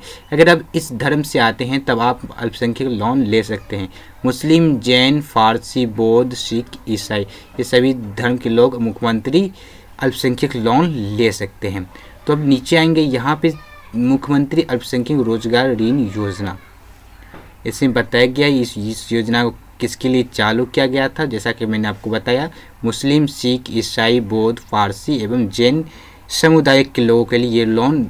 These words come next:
योजना शुरू की गई, जिसमें आप एक लाख से अधिकतम पाँच लाख रुपए तक का ऋण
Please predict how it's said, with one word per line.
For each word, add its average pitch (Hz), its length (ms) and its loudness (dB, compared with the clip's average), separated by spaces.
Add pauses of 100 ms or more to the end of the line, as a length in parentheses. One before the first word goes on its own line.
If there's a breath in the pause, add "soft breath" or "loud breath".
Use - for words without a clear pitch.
(120)
योजना 117 420 -2
शुरू 135 320 -4
की 151 180 -4
गई, 147 240 2
जिसमें 143 340 -2
आप - 200 4 (680 loud breath)
एक 160 220 2
लाख 135 240 4
से - 160 -4
अधिकतम 123 460 -2
पाँच 131 380 2
लाख 113 180 2
रुपए 110 260 -2
तक - 280 -6
का 147 120 2 (400 loud breath)
ऋण 143 340 2